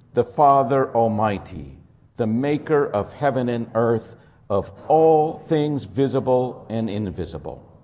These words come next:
and in one Lord Jesus Christ, the only Son of God, begotten from the Father before all ages, God from God, light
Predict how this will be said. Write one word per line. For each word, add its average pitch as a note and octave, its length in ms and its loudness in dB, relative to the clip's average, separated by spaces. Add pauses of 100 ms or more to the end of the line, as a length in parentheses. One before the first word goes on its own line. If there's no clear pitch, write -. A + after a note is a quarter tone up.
(1080)
and B2 240 0
in A#2+ 260 -2
one D3 600 -2
Lord G#2+ 520 0 (100)
Jesus A#2+ 540 -2
Christ, G#2+ 720 -2 (160)
the A#2 320 -4
only D3+ 480 0
Son C#3+ 380 -2
of B2 180 -4
God, F2+ 520 -4 (440)
begotten D3+ 800 2 (180)
from C3 200 0
the B2 80 0
Father D3 580 2
before C3 760 -2
all C3 460 4
ages, E2 680 -8 (220)
God D3 500 0 (380)
from A#2+ 220 -4
God, F2 420 -6 (320)
light C3+ 540 -2